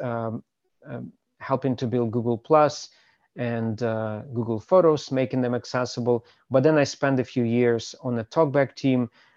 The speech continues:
and that was really an amazing experience in itself, um, building a screen reader, um, because, you know, I've been using screen readers for,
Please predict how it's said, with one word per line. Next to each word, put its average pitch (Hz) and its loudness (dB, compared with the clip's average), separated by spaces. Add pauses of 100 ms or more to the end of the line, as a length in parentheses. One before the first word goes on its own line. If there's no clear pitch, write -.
and 147 2
that 190 8
was 175 6
really 160 8
an 147 4
amazing 139 4
experience 131 -2
in 123 -2
itself, 127 0 (460)
um, 120 -4 (640)
building 143 4
a 120 0
screen 131 -2
reader, 123 4 (440)
um, 117 -4 (380)
because, 123 0
you 131 0
know, 120 2
I've 120 0
been 135 4
using 175 6
screen 127 -2
readers 127 0
for, 117 0